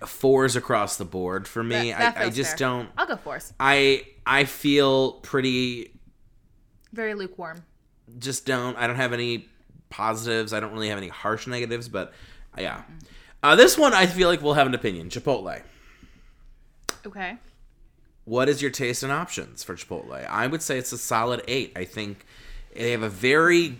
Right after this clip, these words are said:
Speaker 1: good system. I, I think it really did revolutionize kind of fast food of, like,
Speaker 2: Mm-hmm.
Speaker 1: you know, it's easy to understand, but you have options and you can have, like, the control of it. Right? So I think that part of it I really like. Um, so yeah,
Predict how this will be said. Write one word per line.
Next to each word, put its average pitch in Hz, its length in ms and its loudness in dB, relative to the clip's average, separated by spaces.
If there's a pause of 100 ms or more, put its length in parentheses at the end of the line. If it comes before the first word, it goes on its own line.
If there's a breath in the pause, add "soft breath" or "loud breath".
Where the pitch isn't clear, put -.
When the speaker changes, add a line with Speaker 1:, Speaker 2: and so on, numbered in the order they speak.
(120)
Speaker 1:
good 170 260 0
system. 151 840 -2
I, 123 360 -2
I 123 120 0
think 143 320 -8
it 117 140 -6
really 127 240 0
did 117 200 -4
revolutionize 110 800 -4
kind 101 200 -10
of 95 80 -12
fast 92 320 -10
food 151 280 -4
of, 107 140 -6
like, 92 180 -8
Speaker 2:
Mm-hmm. 95 220 -18 (240 loud breath)
Speaker 1:
you 120 120 -2
know, 107 160 -2
it's - 220 -4
easy 202 320 0
to 202 80 2
understand, 127 840 -4
but 117 100 -8
you 113 120 -4
have 110 320 -2
options 95 440 -6
and 95 80 -8
you 95 80 -8
can 95 180 -14
have, 92 340 -8
like, 95 160 -12
the 95 100 -8
control 92 640 -8
of 78 100 -12
it. 73 200 -12 (420 soft breath)
Right? 113 400 0
So 127 160 -6
I 151 60 0
think 165 200 -6
that 123 200 -2
part 107 220 -2
of 95 60 -6
it 95 80 -4
I 95 40 -4
really 92 260 -6
like. 92 460 -8
Um, 87 420 -12
so - 120 -10
yeah, 180 160 -8